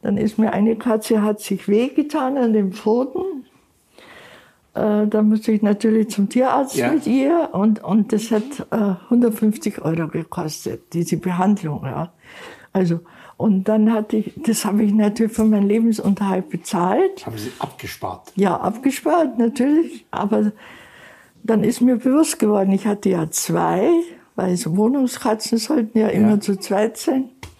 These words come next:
Speaker 1: Dann ist mir bewusst geworden, äh, ich mein, äh, eh schon mit dem Futter und so, da, aber das, das, das geht so,
Speaker 2: Ja.
Speaker 1: ja, mit dem Futter.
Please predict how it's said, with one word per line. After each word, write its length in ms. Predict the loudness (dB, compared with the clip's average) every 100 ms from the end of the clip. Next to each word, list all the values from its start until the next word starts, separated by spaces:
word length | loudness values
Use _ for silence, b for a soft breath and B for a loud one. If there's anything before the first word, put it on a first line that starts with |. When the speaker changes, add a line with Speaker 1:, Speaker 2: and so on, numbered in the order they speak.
| B B B B B B
Speaker 1:
Dann 140 | -6 -4
ist 180 | -2 0
mir 100 | 0
bewusst 440 | 0 -2 -2 -2
geworden, 480 | -2 0 0 -2 -4
äh, 180 | -6 -8 -2
ich 20 | 0
mein, 280 | 0 -2
äh, 140 | -6 -14 -16 -6
eh 140 | -2 0
schon 200 | 2 4
mit 80 | 4
dem 140 | 2
Futter 640 | 0 0 0 2 2 2 2
und 140 | 2
so, 320 | 2 2 2
da, 540 | 2 2 2 2 0 -6 B B B -2
aber 240 | 0 0
das, 300 | 2 -2 -2
das, 260 | -2 -2 -2
das 240 | -4 -2
geht 300 | 2 2 2
so, 360 | 2 2 2 0
Speaker 2:
Ja. 120 | -4 -4
Speaker 1:
ja, 300 | -2 0 -2 -4
mit 180 | -2 -2
dem 120 | -2
Futter. 420 | -2 -6 -4 -8